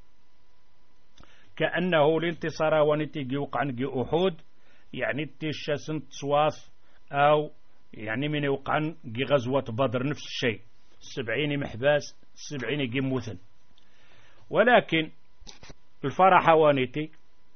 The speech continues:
الفرح ثانيتين الانتصار للمؤمنين، الانتصار يمسرمن، ويدو ميشا.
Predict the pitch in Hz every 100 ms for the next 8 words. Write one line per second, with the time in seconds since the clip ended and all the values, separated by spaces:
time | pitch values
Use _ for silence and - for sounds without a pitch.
0 | - - - - - - - - - 123
1 | 110 165 - - 147 151 147 135 156 147
2 | 135 151 143 147 143 151 135 127 135 147
3 | 131 135 135 143 143 - - - - -
4 | - - 139 147 160 147 165 156 143 143
5 | - 147 143 180 214 - - - 127 135
6 | 110 98 127 117 110 139 110